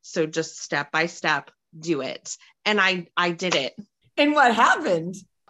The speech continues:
Speaker 1: So I finished Boutique Breakthrough with two Julies, some other sales, and right on the heels of Boutique Breakthrough,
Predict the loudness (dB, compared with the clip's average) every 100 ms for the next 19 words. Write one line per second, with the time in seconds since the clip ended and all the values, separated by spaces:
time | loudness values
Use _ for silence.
0 | -16 -2 0 0 0 4 6 4 2 0
1 | -2 -2 -2 -6 -8 -10 -8 -10 -10 -2
2 | -2 -2 -2 0 2 2 2 2 0 -4
3 | _ _ -14 -6 -2 -2 -2 0 2 2
4 | 0 -2 -4 -16 -18 _ _ _ -6 -2
5 | 2 2 2 0 0 0 2 0 -2 -4
6 | -8 -20 _ _ _ _ -2 2 4 4
7 | 2 0 -4 -6 -12 _ -10 -2 4 6
8 | 6 2 2 2 2 0 -2 -2 -2 0
9 | -2 -2 -8 -6 -8 -2 0 0 -4 -4
10 | -2